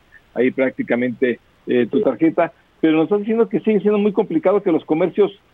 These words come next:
para los comercios les sigue siendo caro,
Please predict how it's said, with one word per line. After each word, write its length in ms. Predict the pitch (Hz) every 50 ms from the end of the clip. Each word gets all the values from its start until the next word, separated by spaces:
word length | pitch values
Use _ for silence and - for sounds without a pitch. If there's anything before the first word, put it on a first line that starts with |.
| _ _
para 140 | - 147 147
los 100 | 139 -
comercios 420 | - 160 175 196 185 196 208 185 - - _ _ _ _ _ _ _ -
les 220 | 139 147 - -
sigue 220 | - 202 202 190 -
siendo 280 | - 190 190 190 208
caro, 380 | 196 - 156 147 156 190 285